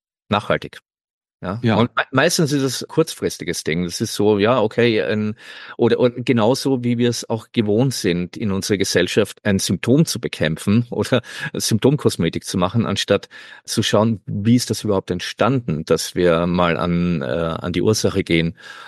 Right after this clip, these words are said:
Speaker 1: und schauen vor allem auch, was ist meine Rolle in dem Ganzen, weil es hat ja auch immer was mit uns selber zu tun. Und das ist auch ganz wichtig in der Magie, die Selbstverantwortung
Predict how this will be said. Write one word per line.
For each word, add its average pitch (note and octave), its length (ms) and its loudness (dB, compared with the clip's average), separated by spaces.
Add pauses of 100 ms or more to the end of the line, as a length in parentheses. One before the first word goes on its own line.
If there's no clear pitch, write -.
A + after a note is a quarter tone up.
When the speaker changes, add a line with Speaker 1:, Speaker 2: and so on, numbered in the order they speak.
(200)
Speaker 1:
und F2+ 380 2
schauen G2+ 280 2
vor - 160 0
allem G2 180 2
auch, - 180 -2
was F2+ 180 -2
ist - 340 -4
meine F#2+ 300 2
Rolle D#2 260 0
in C#2+ 100 -8
dem D#2 140 -6
Ganzen, D2+ 360 -8
weil E2+ 120 4
es - 120 -2
hat A2 160 0
ja F#2+ 100 4
auch - 140 0
immer F#2+ 300 -2
was - 280 -2 (420)
mit F#2+ 180 2
uns - 160 0
selber E2 240 2
zu - 140 -8
tun. D2 300 -6
Und D#2+ 200 -6
das F2 160 2
ist - 200 0
auch B2 220 2
ganz E2 240 -2
wichtig - 300 -4
in E2+ 60 0
der E2+ 60 0
Magie, E2+ 380 2 (580)
die F#2 80 2
Selbstverantwortung D#2 1040 0